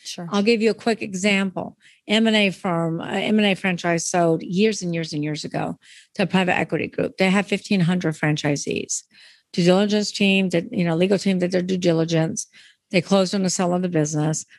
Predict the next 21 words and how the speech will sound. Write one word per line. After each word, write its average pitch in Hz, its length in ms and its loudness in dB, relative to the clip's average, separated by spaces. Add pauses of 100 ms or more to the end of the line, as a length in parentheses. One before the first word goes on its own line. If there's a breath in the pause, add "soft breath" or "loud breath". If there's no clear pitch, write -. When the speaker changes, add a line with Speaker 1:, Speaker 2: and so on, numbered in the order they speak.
(140 soft breath)
Speaker 2:
Then 196 120 2
they 208 100 6
started 185 260 0
reading 185 320 4
through 180 140 -4
the 170 100 2
contracts 190 720 0
and 175 220 2
realized 170 580 2
that 170 140 -4
none 170 180 0
of 175 120 -2
them 165 120 0
were 165 120 -2
transferable. 175 1040 0
<laughs> - 60 -20 (760 loud breath)
So 208 200 2
then 226 260 4
they 247 100 2
decided 202 480 0
to 185 60 2